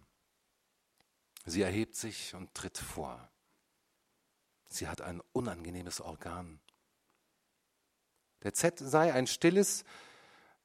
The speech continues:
jedoch jähzorniges Kind, erzählt sie, und diesen Jähzorn hätte er von seinem Vater geerbt.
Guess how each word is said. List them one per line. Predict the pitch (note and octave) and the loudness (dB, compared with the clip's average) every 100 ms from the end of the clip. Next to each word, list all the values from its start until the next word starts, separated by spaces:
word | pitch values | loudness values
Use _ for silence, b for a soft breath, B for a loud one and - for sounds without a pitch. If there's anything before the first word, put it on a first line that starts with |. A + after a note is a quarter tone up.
| - | 2
jedoch | C#3+ C#3+ | 8 8
jähzorniges | C3 C#3 D#3+ - D3 C#3 C3 - | 8 6 6 6 6 6 4 2
Kind, | - E3 A2 - | 2 2 2 -2
erzählt | G#2 - G#2 F#2+ - | -6 -4 -2 -2 -4
sie, | - F#2+ F#2+ F2+ F#2+ | -6 -4 -4 -6 -4
und | F#2+ - - | -6 -6 -8
diesen | A2+ G#2 | -4 -2
Jähzorn | G#2 A2+ - - A2 G#2+ G#2 - B B B | 0 0 0 0 0 0 -2 -6 B B B
hätte | A#2 C3 | 2 4
er | G#2+ | 4
von | A2 A2 | 4 6
seinem | G#2 G#2 | 6 6
Vater | - F#2 F#2+ F#2+ | 2 0 0 -2
geerbt. | F#2+ E2 - - - | -4 -4 -8 -8 -12